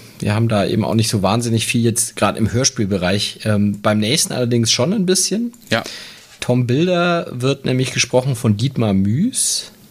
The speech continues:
Speaker 1: Oder Mu? Ja, doch, Müß spricht man ihn wahrscheinlich, ne? Ähm,
Speaker 2: Ja, würde ich auch denken.
Speaker 1: wer das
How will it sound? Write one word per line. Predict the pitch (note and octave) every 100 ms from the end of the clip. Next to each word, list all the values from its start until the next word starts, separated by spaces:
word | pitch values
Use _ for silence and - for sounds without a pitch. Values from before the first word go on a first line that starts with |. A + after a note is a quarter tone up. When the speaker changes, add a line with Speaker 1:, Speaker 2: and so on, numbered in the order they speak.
| - _ _ _ _ -
Speaker 1:
Oder | G2
Mu? | F#2+ A2 - -
Ja, | - G2
doch, | F2+ F2
Müß | G2+ F#2+
spricht | - F2+ F2
man | F2
ihn | F2
wahrscheinlich, | E2+ - F#2 F#2
ne? | B2+ - - - - - -
Ähm, | G#2+ G#2+ G#2+
Speaker 2:
Ja, | A2
würde | G#2 G#2
ich | -
auch | G2+
denken. | - G#2 G#2+ - - - - -
Speaker 1:
wer | G3 G#2+ A2+ D3
das | C#3+ C3 - -